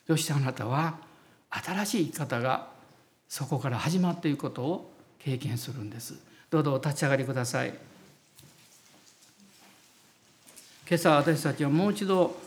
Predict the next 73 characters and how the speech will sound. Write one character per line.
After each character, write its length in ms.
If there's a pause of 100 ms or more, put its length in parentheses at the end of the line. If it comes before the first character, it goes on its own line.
(280)
こ 60
の 80
ヨ 160
セ 140
フ 120
に、 300 (260)
え 160 (240)
ー、 20
御 60
使 240
い 60
が 80
語 80
っ 260
た 80
こ 160
と 120
を 380
思 220
い 60
出 140
し 60
た 140
い 80
と 100
思 120
い 40
ま 120
す。 140 (680)
「マ 160
リ 160
ア 60
は 80
男 340
の 140
子 140
を 40
産 120
み 40
ま 160
す。 220 (360)
そ 200
の 120
名 200
を 80
イ 160
エ 100
ス 160
と 300
つ 100
け 100
な 160
さ 160
い。 140 (400)
こ 100
の 140
方 300
が 320
ご 100
自 160
分 240
の 140 (180)
民 240
を 220 (120)
そ 180
の 200
罪 300
か 180
ら 300
お 80
救 440
い 100
に 280